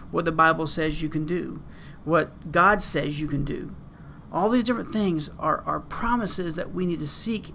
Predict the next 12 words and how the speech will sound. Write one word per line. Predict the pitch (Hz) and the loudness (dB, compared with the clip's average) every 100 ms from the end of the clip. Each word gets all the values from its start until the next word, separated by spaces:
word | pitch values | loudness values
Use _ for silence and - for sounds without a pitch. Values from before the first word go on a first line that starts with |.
| - | -8
and | 165 | -4
they're | 160 | -2
in | 160 202 220 | -2 0 0
the | |
Bible | 185 175 208 165 151 | 2 4 4 2 0
waiting | 151 202 202 | 2 2 2
for | 135 - 139 | -2 -6 -8
us | 139 | -8
to | - - | -8 -2
open | 190 208 240 | -2 0 -2
it | 196 | 0
up | 160 170 | 0 -2